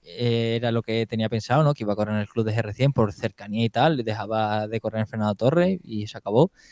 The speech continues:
Y dio la casualidad que de un día pa' otro, pues, me llega una equipación, eh, un casco y de sorpresa me dicen que voy a correr en Extremadura Copilas, ¿no? Yo me sentía un privilegiado porque yo decía, digo, "Yo es que no me merezco esto, es que no tengo el nivel pa' correr esto". Era el primer sub veintitrés que tenía el equipo, ¿sabes?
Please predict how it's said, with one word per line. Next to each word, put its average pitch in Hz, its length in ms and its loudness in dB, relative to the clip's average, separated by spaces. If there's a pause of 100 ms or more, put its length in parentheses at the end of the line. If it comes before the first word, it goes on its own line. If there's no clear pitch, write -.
(960)
Y 151 720 10
dio 135 180 4
la 151 80 6
casualidad 143 400 6
que 139 80 4
de 139 100 6
un 139 80 6
día 139 140 8
pa' 127 120 8
otro, 151 320 6
pues, 107 320 2
me 104 120 0
llega 110 760 0
una 120 180 2
equipación, 143 920 2 (120)
eh, 113 420 -4 (160)
un 120 100 -6
casco 127 880 2 (160)
y 104 460 0
de 110 120 -2
sorpresa 117 560 0
me 117 140 2
dicen 110 200 -2
que 110 120 -2
voy 107 80 2
a - 20 2
correr 107 220 2
en 110 80 4
Extremadura 107 500 0
Copilas, 110 400 0
¿no? 120 160 0 (500)
Yo 123 100 6
me 127 80 8
sentía 131 260 8
un 131 80 6
privilegiado 127 480 8
porque 127 240 4
yo 110 80 6
decía, 107 280 0
digo, 98 180 -2
"Yo 98 80 0
es 98 60 -4
que - 100 -10
no 104 60 2
me 95 100 2
merezco 98 320 -4
esto, - 180 -10
es - 80 -14
que - 80 -16
no 98 120 -4
tengo 127 220 4
el 107 80 4
nivel 113 280 4
pa' 104 120 -4
correr 101 240 -4
esto". 117 220 -2
Era 110 100 2
el 117 80 2
primer 120 320 6
sub 123 200 4
veintitrés 120 440 4
que 123 100 -6
tenía 113 200 0
el 107 60 0
equipo, 110 340 0
¿sabes? 131 260 0